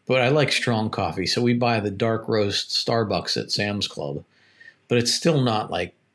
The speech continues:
dark. It's certainly not like Starbucks. But we, I bought my wife an Nespresso machine for our anniversary because that's the one thing she wanted.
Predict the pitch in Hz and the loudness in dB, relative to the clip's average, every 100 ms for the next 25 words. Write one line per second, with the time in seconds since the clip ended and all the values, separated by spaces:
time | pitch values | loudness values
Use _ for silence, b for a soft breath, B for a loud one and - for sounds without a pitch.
0 | _ - 107 71 - - 117 - - 170 | _ -2 -2 -2 -6 -4 -2 0 4 4
1 | 135 113 95 98 85 - - - - - | 4 0 -2 -4 -6 -4 -4 -6 -8 -14
2 | - - b b _ _ _ _ - 135 | -14 -16 b b _ _ _ _ 0 0
3 | - 123 117 - - 113 127 151 127 120 | 2 0 0 -4 -4 0 2 2 2 2
4 | 120 120 110 110 98 - 127 127 - 104 | 2 2 0 0 -2 -2 0 2 2 0
5 | 95 - 92 92 90 - 101 101 107 98 | 0 0 0 -4 -4 -4 -2 -4 -6 -2
6 | 104 104 - 87 82 78 - 82 90 - | 0 0 0 0 -2 -4 -12 -4 -4 -4
7 | - 98 101 107 104 98 92 - 90 110 | -4 -2 0 -2 -2 -2 -2 -4 -2 -2
8 | 160 - | -2 -10